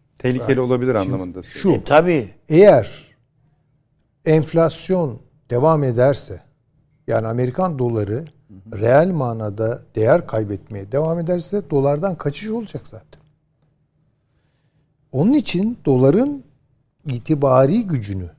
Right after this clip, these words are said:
Speaker 2: korumak
Speaker 1: Mesela şu
Speaker 2: adına
Speaker 1: temerrüde aşamasalardı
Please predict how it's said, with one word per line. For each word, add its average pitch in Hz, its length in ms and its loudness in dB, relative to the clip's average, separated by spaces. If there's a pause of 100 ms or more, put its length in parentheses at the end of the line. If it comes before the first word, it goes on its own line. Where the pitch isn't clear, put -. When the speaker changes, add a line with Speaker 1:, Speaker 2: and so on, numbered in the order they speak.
(920)
Speaker 2:
korumak 127 380 2
Speaker 1:
Mesela - 60 -2
şu 202 60 0
Speaker 2:
adına 135 200 2
Speaker 1:
temerrüde 120 420 2
aşamasalardı 156 1080 2